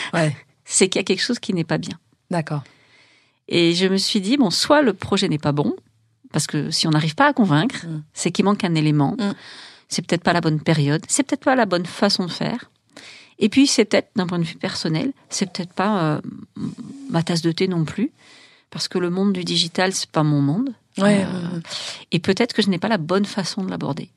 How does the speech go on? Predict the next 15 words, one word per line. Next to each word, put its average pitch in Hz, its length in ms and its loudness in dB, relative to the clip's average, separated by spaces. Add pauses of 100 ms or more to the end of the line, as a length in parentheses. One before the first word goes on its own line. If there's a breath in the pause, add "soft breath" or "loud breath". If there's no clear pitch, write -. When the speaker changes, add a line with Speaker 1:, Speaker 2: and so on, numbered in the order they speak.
(200)
Speaker 2:
J'ai 185 140 2
peut-être 220 300 -2
une 208 120 4
vision 180 400 -4
un 180 120 -6
petit 175 240 -8
peu 202 120 -2
trop 190 260 -4
ancienne 170 580 0
ou 151 100 0
un 151 80 2
petit 165 160 -6
peu - 140 -10
trop 165 480 -8 (120)
précise. 185 800 -4